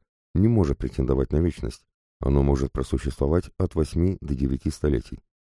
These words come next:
Доказательство этому — тысячелетняя организация церкви,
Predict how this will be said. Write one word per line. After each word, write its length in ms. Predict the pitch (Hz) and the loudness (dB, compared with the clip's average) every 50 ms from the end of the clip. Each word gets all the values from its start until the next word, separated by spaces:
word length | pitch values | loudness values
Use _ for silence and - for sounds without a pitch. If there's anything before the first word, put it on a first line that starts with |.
| _ _ _ _ - | _ _ _ _ 0
Доказательство 680 | - 78 78 85 71 64 64 - - 67 65 - - 80 | 0 2 2 2 0 0 0 -2 -2 -6 -8 -4 -2 0
этому — 480 | 87 92 90 - 87 90 90 87 - _ _ _ _ - | 0 0 2 0 0 2 2 0 -2 _ _ _ _ -2
тысячелетняя 680 | - 87 - 92 85 90 87 90 92 87 95 92 90 87 | -2 0 0 0 0 0 2 2 0 2 2 2 2 4
организация 600 | 76 73 73 73 73 73 78 80 - - 90 85 | 4 4 2 2 4 4 2 0 0 0 -2 -2
церкви, 440 | - - 85 73 - - 57 55 | 0 0 0 0 0 -4 -6 -6